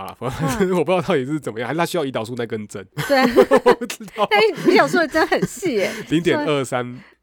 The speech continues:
Speaker 2: 嗯，
Speaker 1: 呃，
Speaker 2: 而且又很
Speaker 1: milliliter，
Speaker 2: 短啊。
Speaker 1: 很短，
Speaker 2: 嗯，
Speaker 1: 对，对，对。
Speaker 2: 嗯，嗯。
Speaker 1: 好，反正<laughs> 我觉得很酷。啊，我就干，干，我想说，我，如果我是他，我就问他说，“哎，所以你太太是中风之后帮他针灸，还是中风之前就帮他针灸了？”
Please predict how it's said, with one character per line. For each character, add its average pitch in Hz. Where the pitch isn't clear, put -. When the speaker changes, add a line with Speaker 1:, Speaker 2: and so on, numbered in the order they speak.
Speaker 2:
嗯， 240
Speaker 1:
呃， -
Speaker 2:
而 208
且 339
又 415
很 339
Speaker 1:
milliliter， 208
Speaker 2:
短 208
啊。 208
Speaker 1:
很 113
短， 104
Speaker 2:
嗯， 95
Speaker 1:
对， 104
对， -
对。 104
Speaker 2:
嗯， 202
嗯。 -
Speaker 1:
好， 110
反 120
正 156
<laughs> -
我 185
觉 180
得 185
很 139
酷。 165
啊， 208
我 214
就 277
干， 202
干， 220
我 190
想 175
说， 220
我， 196
如 254
果 208
我 151
是 135
他， 175
我 135
就 143
问 147
他 131
说 151
，“哎， 180
所 175
以 143
你 110
太 135
太 127
是 123
中 117
风 117
之 120
后 104
帮 104
他 101
针 98
灸， 95
还 87
是 101
中 110
风 104
之 98
前 98
就 87
帮 90
他 90
针 87
灸 -
了？” -